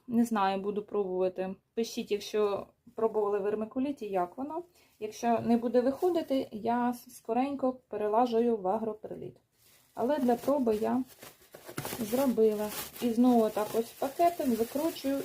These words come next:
і не на сонячну сторону. Ставлю, і кожен день я оприскую дощовою водичкою.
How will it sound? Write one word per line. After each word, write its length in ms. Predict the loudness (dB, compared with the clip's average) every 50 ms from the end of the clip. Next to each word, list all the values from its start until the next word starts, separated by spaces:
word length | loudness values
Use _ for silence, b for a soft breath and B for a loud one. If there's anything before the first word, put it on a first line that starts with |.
| -6 -6
і 200 | -6 -4 0 2
не 140 | 4 4
на 120 | 4 4 2
сонячну 500 | -2 -2 0 0 0 0 0 -4 -10 -12
сторону. 540 | -12 -12 -10 -8 -8 -6 -6 -6 -8 -8 -10 -12 -16 -20 -20 -20 -20 _ _ _ _ _ _ _ _ -20 -20 -20
Ставлю, 600 | -10 -4 -2 -2 0 0 -2 -2 -2 -2 -2 -4 -8 _ _ _ -16
і 100 | -16 -10
кожен 360 | -6 -4 -4 -2 -2 -4 -6
день 380 | -6 -4 -2 -2 -2 0 0 0
я 200 | 2 2 0 0
оприскую 540 | 0 0 -2 -2 -2 -4 -8 -8 -8 -6 -6
дощовою 840 | -6 -8 -8 -10 -14 _ -16 -12 -4 0 0 2 2 2 0 0
водичкою. 680 | 0 -2 -2 -4 -6 -8 -8 -12 -16 -14 -12 -12 -12